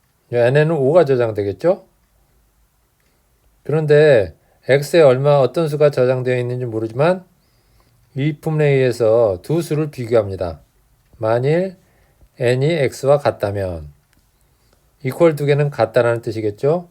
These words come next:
그때 빠져나오게 됩니다. 자, 이렇다면 열 번을 반복을 해야만 번호를 찾아내겠죠? 영부터 구까지니까.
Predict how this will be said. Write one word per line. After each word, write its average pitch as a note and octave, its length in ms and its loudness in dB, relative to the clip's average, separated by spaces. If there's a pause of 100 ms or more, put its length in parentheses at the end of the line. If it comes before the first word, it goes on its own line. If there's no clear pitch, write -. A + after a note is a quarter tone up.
(120)
그때 F#3 480 2
빠져나오게 C3 500 0
됩니다. E2 440 -12 (1080)
자, D3+ 120 -4
이렇다면 F#3 500 2
열 C3+ 240 6
번을 E3+ 260 -2
반복을 B2+ 480 -2
해야만 D3+ 540 -2 (2000)
번호를 C3 400 2
찾아내겠죠? B2+ 720 2
영부터 A2+ 400 -4
구까지니까. G2+ 880 -6